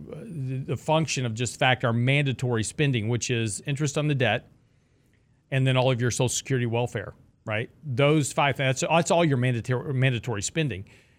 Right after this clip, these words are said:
That now consumes more than a hundred percent of all of our tax revenue.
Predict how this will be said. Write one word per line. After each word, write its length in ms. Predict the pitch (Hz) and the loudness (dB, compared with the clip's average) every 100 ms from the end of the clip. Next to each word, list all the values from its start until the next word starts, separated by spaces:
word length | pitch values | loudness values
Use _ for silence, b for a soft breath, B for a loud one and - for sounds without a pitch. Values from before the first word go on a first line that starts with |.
| b | b
That 220 | 139 165 165 | 0 2 4
now 180 | 143 | 2
consumes 800 | 139 135 - 160 151 135 120 104 - - _ _ _ _ | 2 -2 -2 -2 -2 -2 -2 -4 -8 -14 _ _ _ _
more 440 | - 131 151 165 160 | -4 0 4 4 2
than 120 | 139 | 2
a 60 | 120 | 0
hundred 200 | 135 117 | -2 -2
percent 340 | 123 - 123 | -2 -2 -2
of 80 | 113 | -2
all 100 | 113 | -2
of 80 | 104 | -2
our 100 | 95 | -2
tax 300 | 127 117 - | -2 -2 -4
revenue. 380 | 90 92 92 | -8 -10 -14